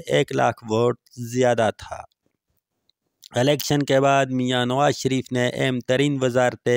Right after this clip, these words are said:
पेट्रोलियम आपको सौंपी। आपने उनके एतमाद पर पूरा उतरते हुए बेहतरीन तरीके से वजारत के फ़राइज़ सरअंजाम देते रहे।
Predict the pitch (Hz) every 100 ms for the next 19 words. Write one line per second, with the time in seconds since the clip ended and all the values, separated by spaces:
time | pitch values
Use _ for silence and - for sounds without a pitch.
0 | 123 123 113 123 127 123 123 120 120 123
1 | 120 - 110 104 - 110 110 104 - _
2 | _ _ _ _ _ _ _ - 147 147
3 | 139 131 123 139 135 131 120 131 127 135
4 | 135 131 - 120 117 - 139 131 127 120
5 | 139 143 127 - 120 110 123 123 123 127
6 | 127 127 139 135 135 - 123 123 123 117
7 | - 117 117 120 127 131 123 - 120 -
8 | 120 123 123 - - 117 120 113 120 120
9 | 117 113 120 117 113 110 107 113